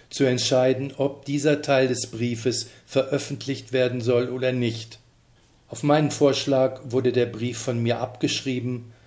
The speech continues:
und die Erklärung für den Osten zurückgehalten. Nur zwei Drittel des Briefes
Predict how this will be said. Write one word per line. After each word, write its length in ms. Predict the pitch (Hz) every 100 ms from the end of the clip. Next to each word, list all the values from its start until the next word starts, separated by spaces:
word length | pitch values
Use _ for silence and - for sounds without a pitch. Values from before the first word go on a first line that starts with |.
| _ _ -
und 160 | 110
die 80 | 123
Erklärung 560 | 117 113 123 127 120 113
für 160 | 127
den 180 | 113 117
Osten 560 | 110 107 - 117 107 -
zurückgehalten. 1000 | - 123 113 113 98 104 95 - 98 - _ _ _ _
Nur 200 | 131 147
zwei 380 | 147 - 139 151
Drittel 380 | 151 143 156 127
des 220 | 113 110
Briefes 760 | 101 104 98 127 139 - -